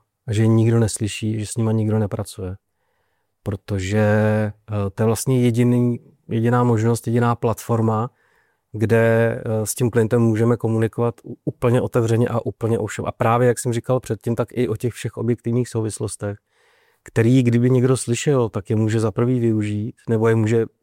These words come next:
přetvořit k tomu, k čemu chce, eh, vyselektovat, eh,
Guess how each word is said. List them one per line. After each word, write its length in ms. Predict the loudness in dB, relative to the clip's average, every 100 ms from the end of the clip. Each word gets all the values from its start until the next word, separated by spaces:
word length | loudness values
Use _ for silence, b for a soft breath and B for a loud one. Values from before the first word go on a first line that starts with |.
| _ _ -8
přetvořit 500 | -8 -2 0 0 -4 -10 -16
k 100 | -6
tomu, 300 | -2 -2 -4 _
k 60 | -8
čemu 240 | -2 -2
chce, 360 | -2 -2 -2 -2
eh, 920 | _ _ _ _ _ _ -12 -6 -4
vyselektovat, 760 | -2 0 2 0 0 0 0 -2 -8 _ _ _ _ _
eh, 40 | -10